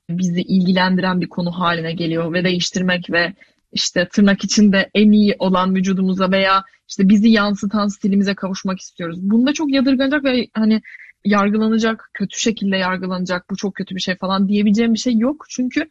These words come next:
anlayabiliyorum nedenini dediğim gibi. Eğer buna bir şeylere adapte olmazsan, eğer teknolojiye adapte olmazsan, eğer şu anki etrafına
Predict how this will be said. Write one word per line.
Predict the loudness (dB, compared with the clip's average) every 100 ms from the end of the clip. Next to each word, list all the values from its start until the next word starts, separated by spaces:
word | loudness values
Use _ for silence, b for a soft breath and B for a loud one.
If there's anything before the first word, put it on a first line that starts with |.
| b b _ _ _ _
anlayabiliyorum | 0 2 4 4 4 4 2 0 -4 _ -8
nedenini | -6 -4 -4 -4 -2
dediğim | -2 -4 -6
gibi. | -4 -4 -4 -6 b b b -2
Eğer | 2 2 2
buna | 0 0 -2 -4
bir |
şeylere | -2 2 2 2 -2
adapte | -4 -6 -6 -4 -2
olmazsan, | 0 -2 -4 -8 -10 -6
eğer | -2 -2 -2
teknolojiye | -4 -2 -2 -2 -2 -2
adapte | -2 -6 -6 -8
olmazsan, | -6 -8 -8 -10 -6
eğer | -2 -2
şu | -2 -2
anki | 0 0 -2 -6 _ _
etrafına | -6 -4 0 0 0 0 0